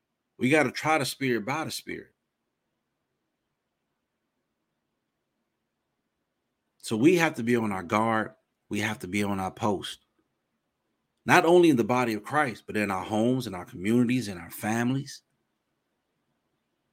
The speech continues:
To make sure that we're not allowing the wrong things to get in. We don't wanna be in a position like that church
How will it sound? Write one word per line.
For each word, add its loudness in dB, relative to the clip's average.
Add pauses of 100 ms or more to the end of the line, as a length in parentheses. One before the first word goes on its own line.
(300)
To 2
make 8
sure 6
that 6
we're 4
not 0
allowing 2 (220)
the 0
wrong 2
things -2
to -10
get -2
in. 0 (960)
We 6
don't 12
wanna 8
be 6
in 4
a 2
position -2 (300)
like -2
that -4
church -4